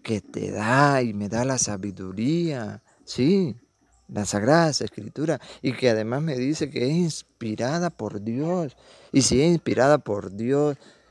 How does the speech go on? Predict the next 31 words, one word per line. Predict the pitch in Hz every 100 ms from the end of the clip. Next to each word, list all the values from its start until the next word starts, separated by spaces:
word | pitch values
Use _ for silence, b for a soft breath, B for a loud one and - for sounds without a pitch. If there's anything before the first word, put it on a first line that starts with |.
| b
¿qué | - 247
estoy | - - 135 123
haciendo | 101 - 117 110 104
yo? | 95 110 131
¿Por | 120 98
qué | 120
estoy | - 104
perdiendo | 110 - 107 101
el | 98
tiempo | - 113 117 123 113 B B -
y | 117
no | 117 117
estoy | 113 - 113
dedicándole | 113 101 95 123 123 123 110 101 B B
unos | 147 190 214
momenticos, | 170 131 123 143 175 190 - 151
eh, | 127 120 107
al | 107 110
día | 120 147 147
a | 104
la | 98
palabra | 95 101 107 110
de | 95 95
Dios? | 101 123 147 - _ _ b b _
Que | 165
me | 165 165
va | 175 202
a | 190
se-, | 180 -
a | 135 139
servir | - 131 123 120 131 190 190 139